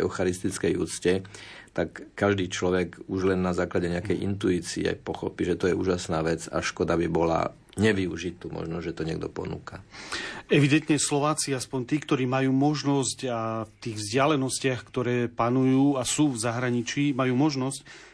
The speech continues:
Speaker 2: prísť na slovenské misie, na slovenskú farnosť, tak majú záujem stále o túto duchovnú starostlivosť a svedčí o tom aj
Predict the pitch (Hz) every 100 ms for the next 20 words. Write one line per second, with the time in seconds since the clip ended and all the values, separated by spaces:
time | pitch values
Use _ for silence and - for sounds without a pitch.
0 | - 127 139 160 - 131 120 117 110 -
1 | - 123 123 127 127 - 123 117 110 110
2 | 110 127 135 139 117 113 - 131 131 -
3 | 117 120 110 135 143 - 117 98 - -
4 | - - 120 123 147 156 110 113 107 107
5 | 117 117 - 113 104 120 131 113 123 113
6 | 113 117 - 131 135 151 - - - -
7 | - 127 123 139 - 151 160 131 120 160
8 | 156 147 143 143 127 117 120